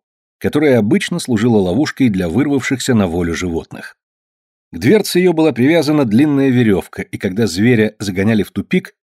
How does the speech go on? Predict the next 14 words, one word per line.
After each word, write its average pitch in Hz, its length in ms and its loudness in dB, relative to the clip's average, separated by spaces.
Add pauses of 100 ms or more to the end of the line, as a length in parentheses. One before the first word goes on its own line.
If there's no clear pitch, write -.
(180)
клетку - 360 0
подкатывали 104 560 0
ближе 160 460 0
и, - 200 -2
водворив 123 440 0
пленника 107 440 2
на 87 120 -4
место, 135 500 0 (280)
дёргали 95 500 0
за 82 160 -6
верёвку 147 460 0 (100)
и 147 60 -2
опускали 110 520 -4
дверцу. 92 560 -6